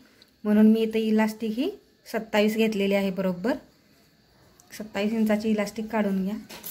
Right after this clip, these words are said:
आणि ही रुंदीलासुद्धा एक इंच घ्या, एक इंचाची इलास्टिक. आता आपण ठुशी जोडून घ्यायची आहे पहिल्यांदा. हा आकार काढलेला आहे, इथंही अशीच याच्यावरती ठेवून घ्यायची. एक piece ह्यातला आपण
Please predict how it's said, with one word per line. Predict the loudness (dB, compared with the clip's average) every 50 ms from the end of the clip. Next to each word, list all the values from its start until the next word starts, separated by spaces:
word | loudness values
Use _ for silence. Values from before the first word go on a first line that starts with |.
| -18 -18 -20 -20 -20 -20 _ _ _ _ -4
आणि | -2 0 2
ही | 4 4
रुंदीलासुद्धा | 4 4 4 4 2 2 2 2 2 0 -2 -2 -4 -4 -4 -4
एक | -4 -2 -2 0
इंच | 0 0 0 0
घ्या, | -4 -8 -10 -10 -12 -16 _ _ _ _ _ _ _ _ -20 -16 -10 -8
एक | -6 -4 0 2
इंचाची | 2 2 2 0 -4 -4 -4 -4
इलास्टिक. | -2 -4 -4 -6 -8 -14 -20 -20 -20 -20 -20 -20 -20 -20 -20 -20 -20 -20 -20 -20 -20 -20 -20 -20 -20 -20 -20 -20 -20 -20 -20 -20 -12 -10
आता | -8 -4 -2 -2
आपण | -2 -2 -2 -4 -2 -2 -4 -6 -8 -16 _ -10 -6
ठुशी | -6 -4 -4 -4 -2
जोडून | 0 0 2 2 2 2
घ्यायची | 2 0 -2 -4 -4 -6
आहे | -6 -4
पहिल्यांदा. | -4 -2 -2 -2 -2 -2 -2 -2 -2 -4 -6 -10 -20 -20 -20 _ _ _ _ _ _ _ _ _ _ _ _ -2
हा | 0 0
आकार | 0 2 0 -2 -4
काढलेला | -2 -2 0 2 2 4 4 4
आहे, | 2 0
इथंही | -2 -4 -6 -4 -2 -2 -2 -2 -4 -6 -8 -8
अशीच | -8 -6 -6 -6 -4
याच्यावरती | -2 -2 -2 -2 -2 -2 0 -2 -2 -2 -4 -4 -6
ठेवून | -4 -4 -2 0 0 0
घ्यायची. | 0 0 -2 -2 -4 -4 -6 -6 -6 -8 -12 _ _ _ _ _ _ _ _ _ _ _ _ -6
एक | -4 -4 -4 -4 -4
piece | -4 -2 0
ह्यातला | 0 0 0 2 0 0
आपण | 0 0 -2 -2 -4